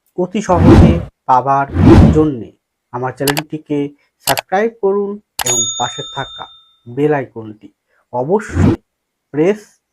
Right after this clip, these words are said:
করবেন। আসুন তাহলে শুরু করা যাক আজকের মূল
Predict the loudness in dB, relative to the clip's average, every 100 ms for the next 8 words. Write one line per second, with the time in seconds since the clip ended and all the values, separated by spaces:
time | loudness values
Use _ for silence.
0 | _ _ _ _ -10 -10 -10 -16 -20 _
1 | _ _ _ _ _ _ _ _ _ _
2 | _ _ _ -20 _ -2 -2 0 -4 -4
3 | 0 2 2 2 0 -2 -4 _ _ -16
4 | 0 0 2 2 0 0 -6 -10 -12 _
5 | _ _ _ -12 -12 -8 -6 -4 -4 -4